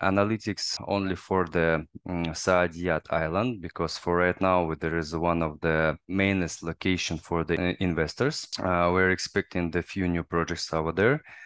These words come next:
I will, uh, after the showing the analytic information and the few projects, I will show you the exactly locations on the map, so you will get, uh, more high information and, like, uh,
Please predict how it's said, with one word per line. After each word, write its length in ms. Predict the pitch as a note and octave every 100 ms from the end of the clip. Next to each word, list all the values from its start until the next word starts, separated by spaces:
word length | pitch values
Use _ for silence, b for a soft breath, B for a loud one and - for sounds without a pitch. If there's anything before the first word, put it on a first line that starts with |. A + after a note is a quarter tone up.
| B -
I 80 | F2
will, 320 | F2+ F#2+ F#2
uh, 260 | F2+ F2+ -
after 400 | F#2+ G2 - F#2+
the 460 | E2 F2 F2 F2 E2+
showing 460 | E2 - F#2+ F2+ E2
the 120 | E2+
analytic 560 | E2 E2 F2 G2 F#2 F2+
information 800 | E2+ - E2 F2 - - D#2+ -
and 300 | E2+ E2 D#2+
the 180 | E2+ D#2+
few 200 | - F2+
projects, 520 | - G2+ A#2+ C3+ -
I 200 | E2+ F2
will 280 | F2 E2+ E2+
show 280 | - - F#2
you 160 | F2 E2
the 400 | E2 D#2+ E2 E2 b b b _
exactly 840 | F2+ D#2+ F#2+ G2 - F2 E2+ E2+ E2+ F2
locations 640 | - G2 F#2+ - F#2 - -
on 160 | F2+
the 100 | E2
map, 300 | D#2+ F#2 C3 - B B B
so 260 | - F2 F2+
you 140 | F2
will 220 | F2 E2+ - _
get, 280 | F#2+ F#2 -
uh, 300 | D#2+ D#2 D#2
more 260 | E2 F#2 F2
high 320 | - F2 E2+
information 920 | E2+ D#2+ D#2+ D#2 F2 - - F2+ -
and, 640 | - E2 D#2+ D#2 D#2 D#2 - -
like, 260 | F2+ E2+
uh, 220 | E2+ D#2+